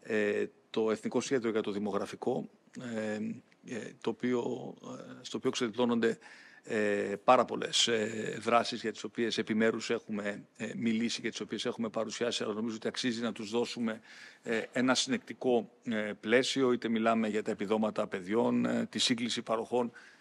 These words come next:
ε, σε τρίτους με αυτές των, ε, πολυτέκνων, πρόσθετες θέσεις σε ευρεφωνιακούς σταθμούς και φυσικά συνολικά την πολιτική μας,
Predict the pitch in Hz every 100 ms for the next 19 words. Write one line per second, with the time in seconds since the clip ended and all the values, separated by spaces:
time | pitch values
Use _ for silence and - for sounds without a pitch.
0 | _ - - 107 104 - - 117 - 127
1 | 117 - 113 127 101 113 113 - 117 117
2 | 107 101 101 107 95 - 131 - 131 127
3 | 123 117 - 131 123 117 113 - 120 113
4 | 117 113 107 101 107 104 110 127 110 104
5 | 143 135 135 123 117 139 131 - 113 107
6 | 135 120 110 107 - 139 123 - -